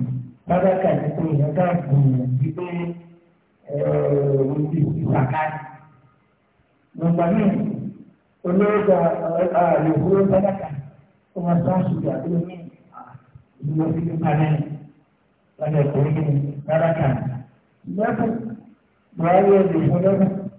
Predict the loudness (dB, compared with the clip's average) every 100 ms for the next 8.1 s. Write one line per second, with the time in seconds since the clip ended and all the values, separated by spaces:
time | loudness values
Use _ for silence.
0 | -20 _ _ _ _ _ _ _ _ -4
1 | 2 4 6 6 6 4 2 2 0 -2
2 | -2 -4 -6 -4 -4 -2 -2 0 0 -4
3 | -8 -18 -20 _ _ -4 -2 0 0 2
4 | 2 2 4 4 4 0 0 0 0 -2
5 | -4 -4 -6 -8 -12 -14 -16 -10 -4 -2
6 | -2 -4 -6 -2 -4 -4 -10 -16 _ _
7 | _ _ _ _ _ _ _ _ _ -10